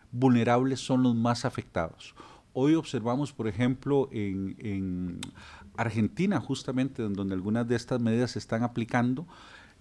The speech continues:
de combate a la inflación, se observa que la inflación es la que más empobreció a la mayor parte de sectores. Entonces,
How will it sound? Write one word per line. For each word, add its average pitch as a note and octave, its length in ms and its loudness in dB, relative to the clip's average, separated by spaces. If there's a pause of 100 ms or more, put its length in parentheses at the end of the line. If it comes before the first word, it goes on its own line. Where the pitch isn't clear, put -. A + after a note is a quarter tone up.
(440)
de C3 200 4
combate A2+ 600 4 (140)
a A2+ 100 2
la A#2+ 140 4
inflación, C3+ 680 0 (400)
se - 260 2
observa C3+ 640 2
que B2 120 -4
la A2+ 80 2
inflación A2+ 640 -2
es C#3 140 2
la D3+ 180 -2
que B2+ 160 -4 (160)
más C3+ 320 0
empobreció C3+ 880 0 (220)
a G#2+ 60 -6
la G#2 100 -2
mayor G2+ 280 0
parte - 380 -6
de F#2+ 100 -2
sectores. - 560 -16
Entonces, A2 560 -4